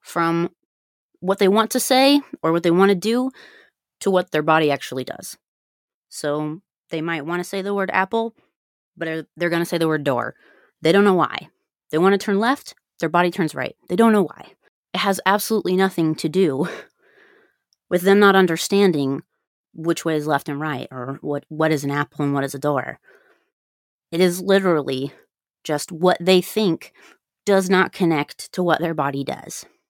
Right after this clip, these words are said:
And that has been erased in our cultural understanding of autism. Why? Why are we made to think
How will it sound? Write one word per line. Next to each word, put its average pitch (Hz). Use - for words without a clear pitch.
And 165
that 196
has 226
been 208
erased 180
in 180
our 254
cultural 226
understanding 180
of 180
autism. -
Why? 247
Why 196
are 180
we 208
made 180
to 180
think -